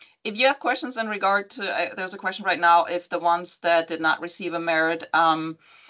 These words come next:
if they're going to get a notification as to the reason why, um, and if there's a, so if you do not get a merit, then, um, there is not a communication in regards to a salary adjustment.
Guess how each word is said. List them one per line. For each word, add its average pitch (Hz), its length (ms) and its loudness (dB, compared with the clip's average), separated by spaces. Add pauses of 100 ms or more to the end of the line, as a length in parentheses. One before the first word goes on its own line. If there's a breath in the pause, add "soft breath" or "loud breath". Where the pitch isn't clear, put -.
(720 soft breath)
if 175 200 -2
they're 175 200 4
going 175 240 2
to 214 80 -8
get 165 160 2
a 165 40 0
notification 165 680 -4
as 151 220 -2
to 175 120 -4
the 165 100 0
reason 160 380 -2
why, 180 640 4
um, 165 640 2 (160)
and 143 160 -6
if 160 120 -10
there's 175 280 -2
a, - 120 -4 (260)
so 175 500 2
if 170 200 -10
you 208 100 -6
do 226 100 -2
not 226 200 2
get 196 160 -2
a 202 40 -2
merit, 180 420 0 (300)
then, 175 600 2
um, 160 640 2 (460)
there 170 240 -2
is - 260 -6
not 160 460 2
a 170 60 -8
communication 165 600 -8
in 151 100 -6
regards 151 400 -2
to 147 100 -6
a 143 40 -6
salary 151 340 0
adjustment. 175 540 -4